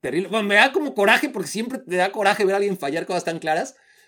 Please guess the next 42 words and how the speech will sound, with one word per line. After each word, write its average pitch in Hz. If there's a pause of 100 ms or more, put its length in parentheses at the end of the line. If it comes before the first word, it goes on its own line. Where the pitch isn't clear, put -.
(140)
pero 170
me 147
da 160
placer 170
porque, 113
porque 110
me 123
da 143
la 139
razón 143
cada 127
vez 120
que, -
que 104
falla. 123
Es 123
un 156
jugador 151
horroroso 135 (220)
en 135
los 123
controles, 170 (240)
em, 127 (200)
en 156
las 139
decisiones, 175
es, 147
es -
torpe, 180 (260)
em, 127 (680)
además 175
tiene 214
una 185
actitud 190
horrible. 185
Yo, 190
yo 202
puedo 240 (280)
soportar 196
a 208
jugadores 175
malos, 139